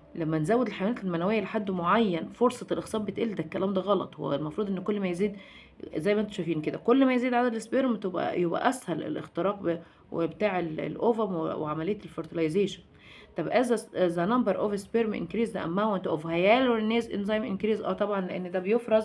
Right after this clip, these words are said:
من ال-، الأكروسوم بتاع السبيرم، وهيحلل غلاف البويضة وهيسهل الفيرتلايزيشن. طب the sperm number must reach zero for occurring sterility. لا، sterility دي يعني عقم، والشخص العقيم ما عندوش زيرو سبيرم،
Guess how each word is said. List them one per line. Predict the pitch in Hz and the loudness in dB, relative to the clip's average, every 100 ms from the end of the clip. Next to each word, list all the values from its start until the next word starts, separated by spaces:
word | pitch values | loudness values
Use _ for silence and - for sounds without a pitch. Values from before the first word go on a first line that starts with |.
| 220 - - - | 0 -16 -20 -8
من | 180 170 | -4 -2
ال-، | 170 175 | -2 -2
الأكروسوم | 165 - - 196 185 214 220 | -2 -2 -4 -4 -2 -2 0
بتاع | 175 165 156 | -2 -4 -2
السبيرم، | 156 185 - 240 254 220 - - - - | -2 -4 0 4 4 2 -2 -14 -18 -10
وهيحلل | 156 156 156 170 190 | -8 -6 -4 -2 0
غلاف | 165 180 196 | 0 -2 -4
البويضة | 156 165 196 | -2 -2 0
وهيسهل | 170 151 - 170 | -2 -4 -4 -2
الفيرتلايزيشن. | 185 190 190 202 208 214 247 233 175 - - - - - | -2 -4 -6 -2 0 2 0 0 -6 -16 -20 -20 -10 -4
طب | 175 | -2
the | 165 | 0
sperm | 165 - 277 285 226 | -2 4 6 6 4
number | 240 214 185 | 2 2 0
must | 175 254 - 190 | 2 0 0 -2
reach | 240 - 214 185 | -2 -2 -4 4
zero | 269 294 247 185 147 - - - - | 6 8 6 4 0 -6 -20 -20 -2
for | 208 - | 0 2
occurring | 180 202 247 240 202 | -2 2 2 4 2
sterility. | 185 - 214 262 247 247 269 262 - - | -2 -2 0 0 0 -2 -4 -6 -10 -2
لا، | 269 262 - | 0 0 -6
sterility | - 214 277 311 240 | -6 0 2 2 0
دي | 220 | 0
يعني | 247 214 | 0 0
عقم، | 180 190 196 - | 4 4 4 -2
والشخص | 165 165 294 302 | -8 0 0 0
العقيم | 254 196 196 269 277 | -2 -2 -2 2 2
ما | |
عندوش | 202 175 247 208 | 2 0 -2 -2
زيرو | 185 247 254 208 | 0 4 4 2
سبيرم، | - 220 196 202 | 0 2 4 2